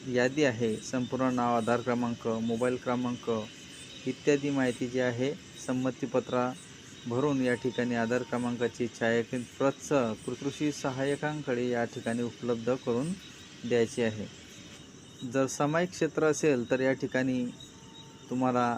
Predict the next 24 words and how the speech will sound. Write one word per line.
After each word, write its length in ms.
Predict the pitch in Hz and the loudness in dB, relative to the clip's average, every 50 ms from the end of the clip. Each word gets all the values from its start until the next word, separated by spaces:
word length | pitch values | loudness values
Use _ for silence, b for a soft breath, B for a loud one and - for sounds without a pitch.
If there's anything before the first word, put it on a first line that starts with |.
| - - 135 | -2 -6 -4
ना 220 | 131 127 127 127 | 0 4 4 6
हरकत 340 | 127 123 113 139 131 - - | 4 4 2 0 -2 0 0
प्रमाणपत्र 580 | 131 127 123 123 123 120 - 123 117 - 117 | 0 0 2 0 0 0 0 -2 -2 0 2
या 140 | 117 117 117 | 2 2 2
ठिकाणी 420 | 110 - 117 - 117 113 123 139 165 208 - - - - - - - - - | 2 0 -2 -2 -2 0 0 0 -2 -4 -6 -10 -14 -20 -20 -20 -18 -12 -6
द्यायचं 380 | 123 117 120 120 117 - - 135 | -2 2 2 4 2 2 2 2
आहे. 240 | 123 120 123 147 170 202 - - - | 2 2 0 -2 -4 -6 -8 -8 -6
या 80 | 147 160 | -6 -4
ठिकाणी 520 | - - 175 - 180 175 160 147 139 139 143 - - - - - - - - | -4 -2 -2 0 0 0 2 2 0 -2 -2 -6 -10 -16 -20 -20 -14 -6 -2
प्रत्येक 420 | 143 143 - - 160 156 156 - | -2 -2 -2 -2 -4 -6 -2 0
तालुक्यातील 580 | 156 147 147 143 143 147 135 139 147 143 143 143 139 | 0 2 2 2 2 0 0 0 0 0 0 0 2
दोन 280 | 139 147 151 156 160 143 143 | 2 2 2 2 0 -2 0
गावांची 420 | 143 143 143 139 139 127 135 139 | 2 2 2 2 0 0 -2 -2
माहिती 440 | 135 139 135 131 123 - 143 139 135 | 0 0 0 0 0 -2 -2 -2 -2
व 140 | 127 127 135 123 - | 0 -2 -2 -2 0
त्यांच्या 520 | 135 131 131 127 - - 131 127 127 127 127 - - 135 | 0 -2 -2 -2 -2 -2 0 2 2 0 0 -2 -4 -4
अर्थसहाय्याबाबत 1600 | 131 127 123 - 147 139 - 147 143 151 156 151 147 156 147 139 120 110 98 - - - - - - - - - - - - | -4 -4 -2 -2 -4 -2 0 2 2 2 2 2 0 2 2 2 2 0 -2 -6 -16 -20 -20 -20 -20 -20 -20 -20 -14 -8 -6
उपविभागीय 1160 | 147 139 - - 170 175 175 127 131 147 147 143 135 143 139 135 139 143 139 139 139 139 139 135 135 - | -6 -4 -2 0 0 0 0 0 0 0 0 2 2 2 2 4 4 2 2 2 2 2 0 -2 -2 -6
कृषी 280 | - 135 127 - - 147 | -8 -8 -6 -2 0 0
अधिकाऱ्यांकडून 640 | 139 135 135 127 131 131 131 131 - 135 135 143 135 - | 0 2 2 2 0 0 0 -2 -2 -4 -4 -4 -4 -2
तपासणी 400 | 135 120 127 127 127 - - 156 | -2 -2 0 -2 -2 -4 -4 -6
करण्यात 340 | 147 - 147 147 151 143 147 | -4 -4 -2 -2 -2 -2 -2
येईल 220 | 156 156 160 165 170 - - - - - - - - - - | -2 -2 -4 -6 -10 -16 -18 -20 -20 -20 -20 -20 -20 -10 -4
आणि 300 | - 160 165 160 135 117 | -2 -2 0 0 0 -2